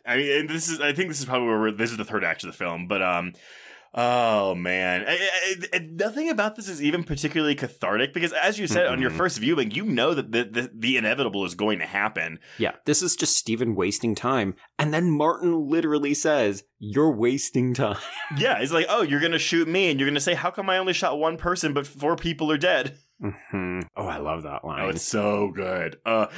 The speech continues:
Speaker 1: well, and the, the bite for a bite.
Speaker 2: Yes, exactly. So he bites Steven, and then he bites himself to say,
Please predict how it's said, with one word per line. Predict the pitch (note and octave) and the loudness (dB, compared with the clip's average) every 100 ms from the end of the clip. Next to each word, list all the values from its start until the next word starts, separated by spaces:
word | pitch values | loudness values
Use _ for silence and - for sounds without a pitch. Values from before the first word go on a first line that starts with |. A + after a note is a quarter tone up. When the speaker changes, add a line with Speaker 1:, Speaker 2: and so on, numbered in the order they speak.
| E3+ | -2
Speaker 1:
well, | F3 G3 | 2 2
and | F#3 | 2
the, | F#3 F3 E3+ - - | 0 -2 -6 -14 -6
the | C3+ | -2
bite | - C3 D3+ | 0 0 0
for | C3+ | 0
a | A#2 | 0
bite. | G#2 G2+ D#3 - _ | 2 0 -2 -8 _
Speaker 2:
Yes, | - F2+ - - - - | -8 -6 -4 -6 -6 -8
exactly. | F2 F2 D#2 - C2 A1 - | -6 -4 -4 -4 -8 -10 -12
So | - G#2 | -6 -4
he | E2+ F#2+ | -4 -6
bites | E2 G2 G2+ - | -4 -2 -2 -4
Steven, | - - G2+ G2+ B2 C#3 D3+ - | -4 -2 0 0 0 0 -2 -2
and | G2+ | -2
then | F2+ | 0
he | E2+ | -2
bites | G2 G2 F#2+ - | -4 -2 -2 -4
himself | G2 F2 G2 D#2+ - | -4 -2 -2 -2 -4
to | F#2 | -6
say, | - E2+ D#2+ | -2 -2 -2